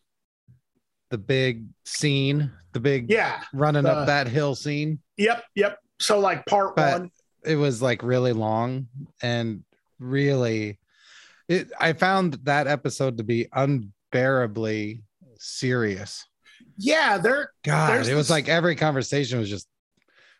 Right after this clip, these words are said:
Speaker 1: "I'm gonna miss you so much."
Speaker 2: Yeah, yeah.
Speaker 1: It's like,
Speaker 2: There was
Speaker 1: Jesus. <laughs>
Speaker 2: and, and they could have done so much more with the long-haired, uh, eighties metal guy character that they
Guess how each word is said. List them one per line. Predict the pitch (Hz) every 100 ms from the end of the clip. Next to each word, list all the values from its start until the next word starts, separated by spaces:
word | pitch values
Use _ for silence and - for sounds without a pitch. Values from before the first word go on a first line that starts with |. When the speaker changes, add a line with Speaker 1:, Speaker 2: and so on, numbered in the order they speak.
| -
Speaker 1:
"I'm | 165
gonna | 175 208
miss | 190 220 196
you | 185
so | - 220
much." | 180 226 165 135
Speaker 2:
Yeah, | 185 196 214 214 196 170
yeah. | 190 220 202 190 202 180
Speaker 1:
It's | 147
like, | 131
Speaker 2:
There | 147 170
was | 185 147
Speaker 1:
Jesus. | 131 110 110 107 107
<laughs> | -
Speaker 2:
and, | 240 247
and | 254 254 240 -
they | 247
could | 262 349
have | 269
done | 262 240
so | - - 262
much | 262 247 -
more | 175 190 220 175 143 - _ _ _ _
with | 170 190 180
the | 180 160
long-haired, | 151 170 185 196 143 185 180 175 170 151 135 _ -
uh, | 151 143 143 - -
eighties | 185 190 185 170 135
metal | 143 160 160 135 117 _ -
guy | 131 147 139 131 120
character | 147 131 131 139 127 120
that | 120
they | 131 127 123